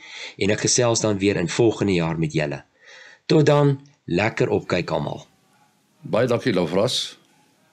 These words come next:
Speaker 2: Mati, eh, ons het al gepraat oor die auroras. Dis, dis nou die gevolg van magnetiese storms. Die aurora borealis en die aurora australis in die suidelike halfrond.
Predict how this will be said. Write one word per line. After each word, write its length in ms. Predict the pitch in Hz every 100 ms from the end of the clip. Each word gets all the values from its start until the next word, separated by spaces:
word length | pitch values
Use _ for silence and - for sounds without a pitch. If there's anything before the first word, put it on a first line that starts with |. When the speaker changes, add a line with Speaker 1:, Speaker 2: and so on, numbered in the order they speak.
| _ _ _ _ - _ -
Speaker 2:
Mati, 800 | 87 98 135 156 190 165 151 131
eh, 240 | 104 98 -
ons 200 | 117 151
het 120 | 160
al 200 | 170 170
gepraat 440 | 151 131 135 131
oor 140 | 127 101
die 140 | 107
auroras. 1160 | 92 92 95 78 82 95 92 78 71 - - - _ - - _
Dis, 300 | - 85 82
dis 200 | - 90 92
nou 200 | 98 98
die 360 | 92 95 92
gevolg 540 | 87 - 95 - 110 101
van 200 | 104 92
magnetiese 720 | 85 - 87 92 98 - 92
storms. 760 | - 110 107 95 71 - - _ - - _ -
Die 100 | 92
aurora 500 | 92 90 101 110 107
borealis 720 | 92 87 95 95 95 95 87
en 260 | - 90 87
die 280 | 85 90 - _ _
aurora 840 | - 78 80 87 92 90 87 82 78 _
australis 840 | 82 78 - 113 98 87 80 76
in 60 | 78
die 120 | 80
suidelike 360 | - 98 92 92
halfrond. 460 | 80 78 85 73